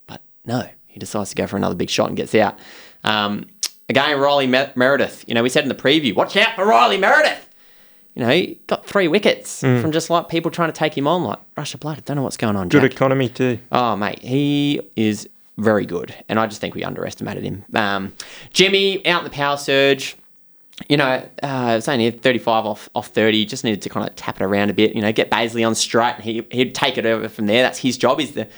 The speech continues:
Speaker 1: he's the kind of big hitter, but, you know, we needed to get runs, so I guess it could be forgivable. Um,
Speaker 2: It's worth mentioning, uh, Bolland as well. I'm not a big fan of him, but he, he even out-bowled Meredith in that game off his four overs. Uh, went for eighteen runs and,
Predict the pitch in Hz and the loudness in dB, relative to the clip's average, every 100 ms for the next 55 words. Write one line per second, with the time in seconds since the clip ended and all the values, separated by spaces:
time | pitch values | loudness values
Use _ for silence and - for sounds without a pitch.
0 | - - 117 113 - 120 101 117 110 117 | -20 -10 -8 -6 -2 -2 2 0 2 2
1 | 143 143 107 - _ - - _ 107 110 | 2 2 -2 -4 _ -20 -20 _ -2 0
2 | 127 123 87 - - 95 95 - 95 95 | 2 2 0 -8 -12 -10 -8 -4 -2 -2
3 | 95 120 104 - - 135 117 113 120 120 | -6 -10 -10 -6 0 2 2 2 2 2
4 | 120 123 135 131 - - - 120 127 127 | 2 2 2 0 -12 -20 -4 -2 0 -2
5 | 123 117 _ - 160 - 208 208 180 165 | -4 -8 _ -8 -2 4 4 6 0 2
6 | 160 151 127 120 123 110 123 139 156 127 | 2 2 0 -2 -2 0 4 6 6 4
7 | 117 131 139 127 143 143 123 131 127 - | 2 4 6 4 4 2 4 4 2 2
8 | 127 120 117 123 131 123 147 151 135 - | 4 4 2 4 2 4 2 2 0 -2
9 | 143 147 131 131 127 135 135 120 120 131 | 2 4 6 4 4 4 4 4 2 4
10 | 139 135 120 110 - 120 127 131 - - | 2 0 -4 -4 -2 -2 -2 -2 -4 -2
11 | 117 - 139 120 117 120 131 131 - - | -4 2 4 4 4 2 -2 -8 -10 -2
12 | 123 123 127 123 131 131 131 131 123 127 | 0 4 4 2 2 2 4 0 2 2
13 | 131 123 123 120 | 2 0 0 -2